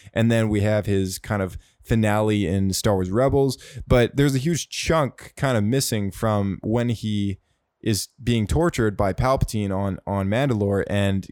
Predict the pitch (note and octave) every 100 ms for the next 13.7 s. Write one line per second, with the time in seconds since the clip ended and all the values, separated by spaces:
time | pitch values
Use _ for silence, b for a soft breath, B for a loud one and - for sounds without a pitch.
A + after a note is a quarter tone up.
0 | - - G#2+ G2+ - G#2 G2 - G2 F#2
1 | G#2+ A2 A2 G2 F2+ G2+ - G2+ G2 G2+
2 | G2 G2 C3 - D2 E2+ G#2 G2 A#2+ A2+
3 | A#2 A2 A2 G#2 G2+ D3+ G#2+ B B -
4 | C#3 D#3+ - E3 C#3+ A2+ - A#2+ A2+ G#2+
5 | F#2 A2+ - G#2 - - B2 C3+ A#2+ A2
6 | G2 b b b b _ - G#2 G2 -
7 | A#2+ D#2+ - - - A2+ A2 - C3+ D3
8 | D3 - C3 C3 - C3 B2 G#2+ A#2 A#2
9 | G2+ - A2 G#2+ G#2 b b b _ -
10 | _ _ - D#3+ D#3 - C3 A#2+ B2 A2+
11 | G2 G#2+ G#2+ G#2+ - - G#2+ G#2 G2+ -
12 | G#2 G2 F#2+ - A2+ A2+ - A2 G#2 G2+
13 | G#2 G2 - G#2+ G2 G2